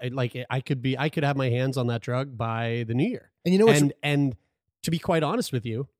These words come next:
Speaker 1: it fucking stresses me out.
Speaker 2: What do you
Speaker 1: The i-,
Speaker 2: mean?
Speaker 1: it, the idea of getting that drug, it's a little, it's a little stressful. I, like, because I, I mean, this is a, this is probably a whole different podcast discussion, but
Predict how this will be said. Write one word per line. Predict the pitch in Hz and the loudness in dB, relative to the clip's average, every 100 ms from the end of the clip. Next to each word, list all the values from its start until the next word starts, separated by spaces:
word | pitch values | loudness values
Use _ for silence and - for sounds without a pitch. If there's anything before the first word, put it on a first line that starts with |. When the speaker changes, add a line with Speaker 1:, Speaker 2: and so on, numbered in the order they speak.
| _ _ _ _ - | _ _ _ _ -6
Speaker 1:
it | 151 160 | -4 -2
fucking | 196 214 139 | -6 -4 -4
stresses | - 131 - 151 | -2 -4 -4 -4
me | 165 | -2
out. | 196 240 - _ _ _ - | -2 -6 -12 _ _ _ 0
Speaker 2:
What | 160 | 6
do | 165 | 6
you | |
Speaker 1:
The | 175 | 6
i-, | |
Speaker 2:
mean? | 139 107 | 2 -2
Speaker 1:
it, | 143 135 | -8 -2
the | 156 | 0
idea | 165 143 185 214 | 2 2 2 2
of | 135 | 2
getting | 170 185 | 2 2
that | 170 135 | 2 0
drug, | 190 202 127 156 _ _ _ _ _ _ _ _ _ _ _ _ _ _ _ _ _ _ - | -2 -2 -2 -8 _ _ _ _ _ _ _ _ _ _ _ _ _ _ _ _ _ _ -4
it's | 160 - | -2 0
a | 156 | 0
little, | 127 131 156 180 180 - _ _ _ _ _ _ _ _ _ - | 2 2 4 2 0 -8 _ _ _ _ _ _ _ _ _ -4
it's | - | 0
a | 165 | 2
little | 135 175 | 2 0
stressful. | - 240 233 160 107 _ _ | 0 -4 -4 -6 -12 _ _
I, | 165 220 - | -2 -2 -2
like, | 170 180 180 | 0 0 0
because | 170 185 - 180 185 160 - | -4 -4 0 0 0 -2 -2
I, | 156 190 196 - _ _ _ _ | 0 0 -2 -6 _ _ _ _
I | 143 | -2
mean, | 135 135 | 0 2
this | 185 - | 2 0
is | 160 | -6
a, | |
this | 127 139 151 | -4 -4 -4
is | 175 | -6
probably | 214 202 139 | -2 0 2
a | |
whole | 117 123 | 0 -2
different | 120 123 113 | -4 -4 -4
podcast | 120 117 123 113 | -4 -4 -6 -6
discussion, | - - 139 - 113 | -8 -4 -4 -2 -4
but | 113 156 | -2 -4